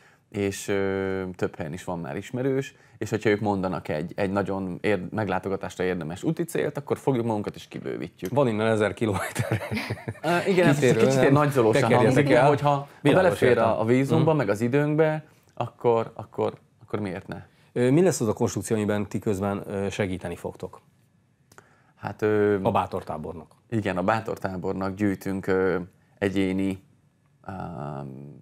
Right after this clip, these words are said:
Speaker 1: egyéni támogatókat. Az a mottónk, hogy havonta egy ezres a bátrakért, neked forintban, nekünk kilométerben. Azt kérjük az emberektől, civilektől,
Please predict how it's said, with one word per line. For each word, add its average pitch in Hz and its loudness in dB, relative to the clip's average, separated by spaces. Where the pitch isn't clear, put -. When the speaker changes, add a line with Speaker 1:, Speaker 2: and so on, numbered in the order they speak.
Speaker 1:
egyéni 98 -6
támogatókat. 127 -2
Az 101 -2
a 92 0
mottónk, 120 0
hogy 95 2
havonta 98 -2
egy 92 0
ezres 92 -2
a 90 -4
bátrakért, 117 0
neked 101 -6
forintban, 104 0
nekünk 98 -6
kilométerben. 80 -4
Azt 113 -2
kérjük 90 -2
az 87 -8
emberektől, 131 0
civilektől, 104 -2